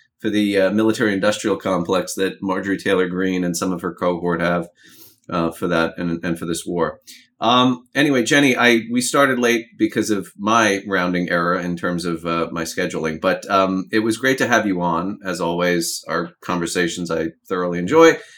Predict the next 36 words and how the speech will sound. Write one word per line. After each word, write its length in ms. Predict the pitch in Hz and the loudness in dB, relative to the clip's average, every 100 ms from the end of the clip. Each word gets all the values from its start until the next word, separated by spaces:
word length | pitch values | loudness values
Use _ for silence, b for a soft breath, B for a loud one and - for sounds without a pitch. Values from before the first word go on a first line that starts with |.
| B - | B -2
and 100 | 101 | 0
now 200 | 104 104 | 2 2
the 100 | 98 | 2
public 300 | 110 101 98 | 2 2 0
gets 200 | 95 - | -2 0
to 80 | 95 | -2
enjoy 240 | 90 92 | 0 0
them 140 | 87 | 0
as 140 | 85 90 | -2 0
well. 400 | 113 113 110 - | 4 4 2 0
Um, 340 | 101 98 101 101 B B B _ | -2 0 -2 -6 B B B _
what 300 | 120 139 165 | 2 4 4
can 120 | 170 156 | 4 4
I, 500 | 143 135 127 123 - | 6 6 4 2 0
um, 500 | 110 110 104 101 98 - _ _ _ _ _ _ _ | 0 4 2 0 -8 -14 _ _ _ _ _ _ _
what 240 | 127 120 | -2 -2
can 100 | 123 | 2
I 240 | 110 104 92 _ _ | 2 2 0 _ _
promote 440 | - 101 104 98 | -2 0 2 2
here, 440 | - 95 87 82 - | 0 0 0 -2 -4
uh, 180 | 92 90 | -2 -2
that 140 | 87 98 | -2 0
you 160 | 95 | 2
and 100 | 92 | 2
your 100 | 90 | 0
team 280 | 85 104 92 | -2 -2 -2
have 160 | 90 - | -4 -2
done? 180 | 85 | 0
I 80 | 85 | 2
know 160 | 107 113 | 2 2
that 140 | 117 | 2
you 120 | 110 | 0
did 160 | 98 101 | 2 0
a 80 | 98 | 0
recent, 460 | 104 107 107 104 b b b b b b _ - | 0 0 -2 -4 b b b b b b _ -2
uh, 320 | 104 95 | 4 4